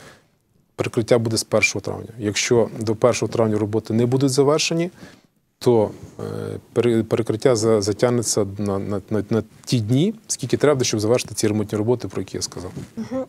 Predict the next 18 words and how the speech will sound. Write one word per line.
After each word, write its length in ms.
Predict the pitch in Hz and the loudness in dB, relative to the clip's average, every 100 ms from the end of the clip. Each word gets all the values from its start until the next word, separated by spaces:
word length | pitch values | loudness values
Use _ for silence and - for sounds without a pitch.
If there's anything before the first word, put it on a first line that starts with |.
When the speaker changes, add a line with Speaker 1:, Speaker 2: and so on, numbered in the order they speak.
| - | -4
Speaker 2:
Е, 160 | 233 | -4
дякую 420 | 214 214 190 226 | 0 0 0 0
вам. 180 | 240 277 | 2 0
У 80 | 240 | 0
нас 180 | 240 247 | 0 0
залишається 480 | 233 226 247 247 220 | 0 0 -2 -2 -2
дуже 360 | 202 269 214 | -2 -2 -2
мало 280 | 208 202 196 | -2 -2 -2
часу, 380 | 196 247 262 226 226 - - - | 2 2 4 -2 -2 -8 -8 -6
але, 640 | - 220 226 233 233 233 226 | 0 2 4 4 4 2 0
м, 500 | 214 214 214 214 208 196 - - - | -2 2 2 2 0 -4 -16 -10 0
маєте 300 | 254 262 233 | 0 2 2
можливість 480 | 233 214 214 202 | 2 0 0 0
за-, 200 | 196 202 - | -2 -4 -4
звернутися 540 | 196 196 220 226 214 208 | -10 -8 -4 -4 -4 -6
до 80 | 196 | -8
тернополян, 540 | 214 226 233 269 285 | -6 -4 -2 -2 -2
закликати, 720 | 226 226 226 226 226 208 196 | -4 -2 -2 -2 -4 -4 -6